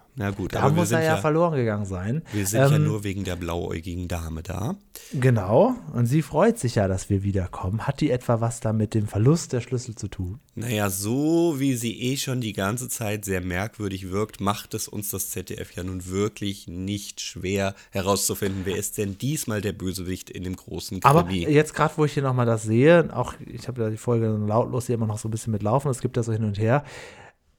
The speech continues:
Speaker 2: Also schon wirklich aufwendig, der Mittelaltermarkt. Viele Statisten, sehr realistisch, nicht irgendwie so ein bisschen,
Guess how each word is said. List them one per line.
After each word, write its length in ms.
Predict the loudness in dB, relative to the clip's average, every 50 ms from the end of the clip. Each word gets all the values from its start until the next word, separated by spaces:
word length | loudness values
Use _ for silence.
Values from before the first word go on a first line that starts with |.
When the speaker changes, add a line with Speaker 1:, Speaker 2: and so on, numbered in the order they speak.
| _ _ _ -20 -20 -20 -20 -8
Speaker 2:
Also 260 | -4 -2 -2 -2 -2 -2
schon 320 | 2 4 6 6 6 6
wirklich 480 | 6 6 6 6 2 2 2 -2 -10 -14 -12 -8
aufwendig, 840 | -2 2 4 4 2 2 4 6 6 8 8 6 6 4 0 0
der 120 | 0 0 0
Mittelaltermarkt. 720 | 0 0 0 -2 -2 -2 -4 -4 -4 -2 -2 -2 -4 -4 -6
Viele 440 | -4 0 4 6 6 8 8 8
Statisten, 680 | 6 6 4 2 4 4 2 2 2 0 -4 -4 -2 0
sehr 340 | 2 4 6 6 6 6 6
realistisch, 640 | 6 6 6 6 6 4 4 2 0 0 0 0 0
nicht 180 | -2 -2 0 0
irgendwie 220 | 0 0 2 2
so 80 | 2 2
ein 80 | 2
bisschen, 380 | 2 0 0 0 0 0 0